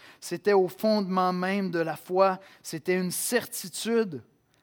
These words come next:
la résurrection de Jésus-Christ. Et cette résurrection-là est doublement importante. Elle est importante parce que lorsque Dieu ressuscite Jésus d'entre les morts,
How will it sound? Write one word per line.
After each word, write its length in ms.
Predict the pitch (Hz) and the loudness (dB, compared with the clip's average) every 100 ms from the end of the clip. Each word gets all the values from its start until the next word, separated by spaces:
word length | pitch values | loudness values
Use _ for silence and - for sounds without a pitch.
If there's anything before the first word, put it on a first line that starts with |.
| _ | _
la 200 | 139 156 | -6 -6
résurrection 840 | 147 180 151 170 160 151 - 165 165 | -4 -6 -4 -6 -6 -10 -10 -8 -8
de 120 | 147 | -8
Jésus-Christ. 960 | 135 147 139 139 - 147 - - - _ _ _ _ _ | -10 -12 -14 -18 -18 -18 -18 -20 -20 _ _ _ _ _
Et 60 | 165 | -6
cette 220 | 196 185 | -6 -4
résurrection-là 760 | 196 202 202 202 - 202 208 220 | -2 0 0 -2 -2 -2 2 2
est 40 | |
doublement 440 | 170 180 175 175 180 | 2 -2 -2 -2 -4
importante. 680 | 180 165 - 170 165 202 - _ _ _ _ - | -2 -4 -4 -6 -6 -6 -14 _ _ _ _ -12
Elle 160 | 156 | -6
est 140 | 170 202 | -4 -2
importante 680 | 196 196 165 202 214 226 | 0 0 0 0 0 0
parce 200 | - 165 | -4 -6
que 100 | - | -4
lorsque 320 | 170 175 - 180 | -2 -2 -2 -4
Dieu 440 | 156 143 196 214 | -4 -8 -6 -4
ressuscite 460 | 185 165 175 - 190 | -4 -6 -8 -6 -6
Jésus 300 | 156 160 175 | -6 -8 -6
d'entre 320 | 185 170 180 | -6 -6 -4
les 120 | 165 | -4
morts, 420 | 160 151 160 185 | -2 0 0 -2